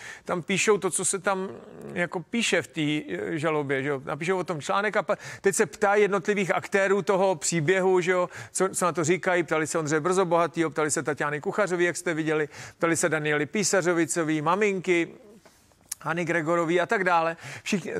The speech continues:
to, to je logický, to je práce médií. A on říká: "No, já, než jsem dal rozhovor Blesku, tak jsem chtěl vidět důkazy,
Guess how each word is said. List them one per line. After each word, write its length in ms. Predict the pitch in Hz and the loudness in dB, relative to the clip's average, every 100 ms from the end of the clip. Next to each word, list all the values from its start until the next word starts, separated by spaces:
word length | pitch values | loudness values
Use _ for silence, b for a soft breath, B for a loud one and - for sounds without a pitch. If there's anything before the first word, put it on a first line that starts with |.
| 180 | 0
to, 180 | 208 208 | 0 2
to 100 | 214 | 4
je 80 | |
logický, 420 | 202 180 190 - 156 | 4 4 0 -2 -2
to 80 | |
je 80 | 185 | -2
práce 400 | 180 175 170 202 | 2 0 0 -2
médií. 420 | 175 160 160 135 | 0 -2 0 -2
A 160 | - 156 | 0 0
on 200 | - 269 | 2 0
říká: 580 | 240 208 170 131 113 - _ B B B B B | 0 0 0 0 -2 -6 _ B B B B B
"No, 340 | 208 247 170 - 494 453 | 2 4 2 -2 -12 -10
já, 480 | 160 175 240 277 254 185 | 0 2 4 4 2 2
než 180 | 185 214 | 0 2
jsem 220 | 247 220 | 2 2
dal 140 | 196 | 2
rozhovor 400 | 185 185 214 190 | 4 2 2 2
Blesku, 720 | 139 139 127 - - 160 226 285 _ _ - _ | 2 2 2 0 0 0 0 -6 _ _ -20 _
tak 200 | 185 - | -2 2
jsem 220 | 294 294 | 0 0
chtěl 280 | - 277 247 | 2 2 2
vidět 280 | 254 254 190 | 2 2 2
důkazy, 1000 | 123 143 139 151 139 113 135 123 160 | 0 -2 0 0 2 2 2 2 0